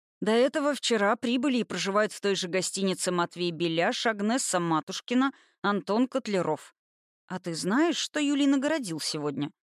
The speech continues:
Не то чтобы я сейчас сдаю его, но да». Зачем-то представился чужим именем, наврал про развод, как бы между делом сказала Василию Васильевичу Зоя Савишна. «Вы подслушивали?» — оскорбился Юлий. «Не тупи», — сморщилась Зоя Савишна.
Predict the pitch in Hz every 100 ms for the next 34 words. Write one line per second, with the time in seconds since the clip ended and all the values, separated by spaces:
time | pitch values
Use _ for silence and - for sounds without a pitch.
0 | _ - 165 - - 170 156 156 - 170
1 | 165 156 165 175 240 339 185 151 156 233
2 | 247 151 190 - _ _ _ 160 160 175
3 | 165 165 175 165 175 170 180 190 - 180
4 | 185 175 208 170 147 - _ 196 196 185
5 | 185 220 - 226 247 262 170 170 254 _
6 | _ _ - 170 165 175 165 165 160 202
7 | 240 170 - 175 180 180 175 170 196 180
8 | 170 180 247 247 185 190 175 185 190 220
9 | 175 151 - 156 - _ _ _ - 160
10 | 185 180 - - 226 320 - 392 269 160
11 | _ _ _ - - 175 175 170 - 180
12 | 165 165 151 - _ _ 262 247 269 -
13 | 269 185 - _ - - 180 175 - 180
14 | 165 180 170 - 170 156 - 160